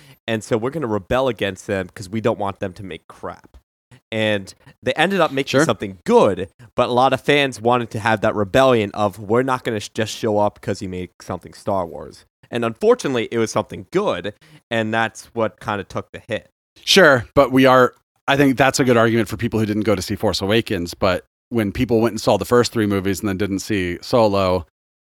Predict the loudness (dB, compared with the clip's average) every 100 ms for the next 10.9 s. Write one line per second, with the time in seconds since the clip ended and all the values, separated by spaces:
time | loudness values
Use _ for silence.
0 | _ _ 2 2 4 0 -2 -4 -2 -2
1 | -2 -2 -4 -4 -4 -2 -2 -2 -4 -4
2 | -4 -4 -2 0 0 -4 -4 2 4 6
3 | 4 0 0 2 2 2 0 0 -4 -4
4 | -4 -6 -10 -18 -20 -18 -2 4 4 4
5 | 4 4 6 4 2 0 2 2 2 -2
6 | -2 2 4 4 2 0 -2 0 2 0
7 | 2 4 6 6 4 2 0 -2 0 -2
8 | -2 -6 -18 _ _ _ _ _ _ -4
9 | -2 2 2 4 4 4 0 0 0 2
10 | 0 0 -2 -4 0 2 2 -2